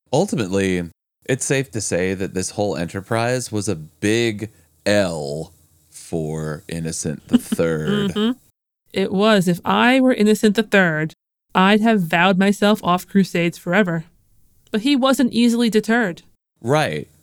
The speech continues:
Speaker 1: But if you don't mind, I'd like to save the Albigensian Crusade for after I talk about Lateran four. I think it'll make more sense.
Speaker 2: Okay, fine. <laughs> I'll take us to the fight with King John instead.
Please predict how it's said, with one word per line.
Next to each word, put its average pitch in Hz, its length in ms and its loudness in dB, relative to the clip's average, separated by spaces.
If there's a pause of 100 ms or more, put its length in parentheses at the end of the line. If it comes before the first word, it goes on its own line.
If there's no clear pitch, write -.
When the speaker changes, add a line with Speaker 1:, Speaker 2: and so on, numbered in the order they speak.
(120)
Speaker 1:
But 160 400 2
if 147 240 -2
you 156 180 0
don't 139 380 0
mind, 123 560 -2 (100)
I'd 135 180 -2
like 135 200 -2
to 113 80 -2
save 110 680 -2
the 95 200 -2
Albigensian 98 760 -2
Crusade 85 480 -6
for - 200 -6
after 123 360 -2
I 104 100 -2
talk 82 340 -8
about 85 260 -6
Lateran 80 400 -6
four. 90 480 -6 (480)
I 123 80 0
think 196 220 0
it'll 139 120 4
make 85 240 -4
more 80 140 -4
sense. - 460 -10 (280)
Speaker 2:
Okay, 208 520 2 (440)
fine. 160 460 -4 (420)
<laughs> - 420 -12
I'll 294 200 4
take 302 320 2
us 233 280 6
to 349 160 6
the 294 180 4
fight 208 280 4
with 208 160 4
King 214 280 6
John 196 300 4
instead. 165 540 0